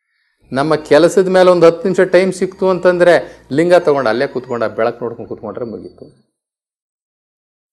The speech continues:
ಅಥವಾ ನಾವೆಲ್ಲೋ ಒಂದು ಟೂರ್ ಹೋಗಿರ್ತೀವಿ, ಅಲ್ಲೂ ಕೂಡ ಶಿವಯೋಗ ಮಾಡಬಹುದು. ಈ ಶಿವಯೋಗ ಮಾಡೋದಕ್ಕೆ, ಪರಮಾತ್ಮನ ನೋಡೋದಕ್ಕೆ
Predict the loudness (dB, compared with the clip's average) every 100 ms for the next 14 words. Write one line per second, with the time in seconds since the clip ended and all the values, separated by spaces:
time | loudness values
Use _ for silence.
0 | _ _ _ _ -16 -12 -10 -10 -10 -8
1 | -4 -4 -4 -12 -6 -4 -2 -4 -10 -16
2 | -20 -18 -20 _ _ _ _ _ -12 -8
3 | -8 -4 -2 -2 -4 -6 -6 -6 -6 -6
4 | -6 -8 -8 -14 _ _ _ _ _ _
5 | _ _ _ _ -6 -6 -4 -2 2 4
6 | 2 2 2 2 2 0 0 0 0 2
7 | 0 0 -4 -4 -2 0 0 -2 -2 0